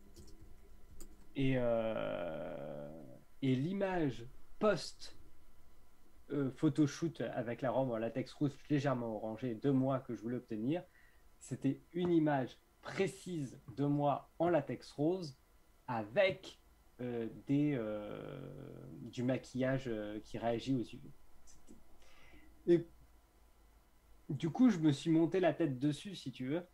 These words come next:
Alors que dans ma tête, on est, on est juste dans une idée de, ok, j'ai cette image très précise de moi que je trouve hyper canon et j'ai envie de le partager avec le reste du monde.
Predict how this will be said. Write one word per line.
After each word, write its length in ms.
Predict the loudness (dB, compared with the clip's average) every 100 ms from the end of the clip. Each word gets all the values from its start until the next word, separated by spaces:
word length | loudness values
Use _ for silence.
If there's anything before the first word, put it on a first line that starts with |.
| _ _ -20 _ _ _ _ _ _ _ _ -4
Alors 260 | 2 2 2
que 80 | -2
dans 140 | 0
ma 120 | -2
tête, 200 | -2 -2 -2
on 100 | -4
est, 100 | -6 -6
on 100 | -6
est 80 | -4
juste 220 | -4 -4
dans 140 | -6
une 240 | -6 -6 -4
idée 180 | -2
de, 120 | -2 -4
ok, 80 | 0
j'ai 180 | 0 0
cette 240 | -4 -6 -4
image 160 | -4
très 160 | -4 -4
précise 420 | -2 -2 -4 -2
de 80 | -2
moi 220 | 0 -2
que 80 | -4
je 60 |
trouve 240 | -8 -8 -6 -4
hyper 360 | -2 -2 -4
canon 380 | -4 0 0 0 -4
et 60 |
j'ai 100 | -4
envie 160 | -4 -2
de 40 |
le 80 | -2
partager 420 | -2 -2 -6 -6
avec 120 | -6
le 60 | -6
reste 180 | -6 -6
du 80 | -6
monde. 220 | -6